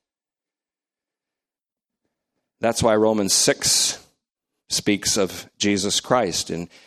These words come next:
he that is died is freed from sin. Who is that? That's Christ, who became sin. He died and was freed from sin. Freed from sin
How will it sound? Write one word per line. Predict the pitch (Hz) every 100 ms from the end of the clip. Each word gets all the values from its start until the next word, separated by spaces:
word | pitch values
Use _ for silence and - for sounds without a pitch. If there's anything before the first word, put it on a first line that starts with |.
| -
he | - 151 151
that | 139
is | 127 117 -
died | 113 165 165 98 98 139
is | 143 139 -
freed | 131 117 113
from | - 135
sin. | 127 - 185 104 90
Who | 147 160
is | 135
that? | 185 160 -
That's | 160 -
Christ, | - 196 123 - - - _ -
who |
became | 123 123 160 196 220
sin. | - 98 64 - _ _ _ -
He | 120
died | 151 196 151 120 120
and | 120 139
was | 139
freed | - 196 226 -
from | 131 117
sin. | - 107 87 - _
Freed | - - 190 160
from | 165 135
sin | - 226 170 170